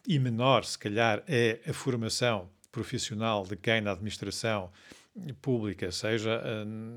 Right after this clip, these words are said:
na Comissão Europeia, seja nos governos nacionais, seja ao nível local, municipal, se não tiver uma, uma formação adequada para compreender as potencialidades e não só as complexidades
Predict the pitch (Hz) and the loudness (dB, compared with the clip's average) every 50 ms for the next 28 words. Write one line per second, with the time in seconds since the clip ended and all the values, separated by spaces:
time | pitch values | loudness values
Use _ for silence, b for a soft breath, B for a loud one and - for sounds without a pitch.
0 | 123 - 117 117 113 - - 113 - - 117 113 117 117 110 - - 113 110 110 | -12 -8 -6 -6 -6 -4 -6 -6 -6 -4 -4 -2 -2 -4 -4 -4 -2 0 0 2
1 | 107 95 92 92 - 113 110 110 120 113 104 110 98 95 113 117 117 98 92 113 | 0 0 -2 -2 0 0 0 0 -2 -4 -6 -6 -4 -4 -4 -4 -4 -6 -8 -8
2 | 104 - - 107 110 110 110 101 92 - - - 120 120 107 113 107 113 120 117 | -8 -8 -6 -6 -4 -4 -4 -4 -4 -6 -4 0 0 0 2 0 0 -2 -2 -2
3 | 107 104 101 101 107 101 - - 110 110 107 101 101 B B B B B - 117 | -2 -2 -4 -4 -6 -6 -4 -2 0 2 2 0 -2 B B B B B -6 -6
4 | 117 110 - - 110 - - 113 104 95 90 87 B B B B B B B B | -4 -4 -6 -8 -10 -4 -2 0 0 0 -2 -6 B B B B B B B B
5 | _ 262 196 156 147 - - - 95 - - - - 127 123 123 - - 120 107 | _ -10 -10 -8 -10 -12 -14 -12 -10 -8 -6 -6 -2 0 0 0 0 0 2 4
6 | 135 135 127 120 107 98 185 151 120 104 - - 139 127 120 117 107 - 131 120 | 6 6 6 4 0 0 -2 -2 -2 -2 -2 -2 -2 -2 -2 -2 0 0 0 2
7 | 113 107 110 - 147 127 101 - - - 131 131 127 123 113 98 95 - 104 98 | 0 0 0 0 0 -2 -2 -4 -6 0 2 4 4 4 4 2 0 -2 -2 -2
8 | 104 - 117 113 98 - 104 107 110 110 107 117 127 127 117 101 B B B B | -2 -2 -2 -2 -2 -2 -2 -2 -2 0 2 4 6 6 6 4 B B B B
9 | B B B B B _ - - 139 - - - - - 139 131 - - - 120 | B B B B B _ -6 -6 -6 -4 -6 -8 -6 -2 -2 -2 -2 -2 -2 0
10 | 110 113 110 120 127 123 113 104 95 - - - - - - 185 143 117 107 98 | 0 2 4 6 6 6 6 4 2 -4 -10 -12 -14 -10 -6 -4 -4 -2 -2 -2
11 | 101 107 101 - - 131 117 113 110 107 104 98 - - 123 113 101 110 113 101 | -4 -4 -4 -2 0 2 4 4 4 2 0 -6 -6 -6 -6 -4 -2 -2 -4 -4
12 | - - - 113 104 117 110 95 90 - - | -4 -6 -4 0 2 2 2 2 0 -4 -10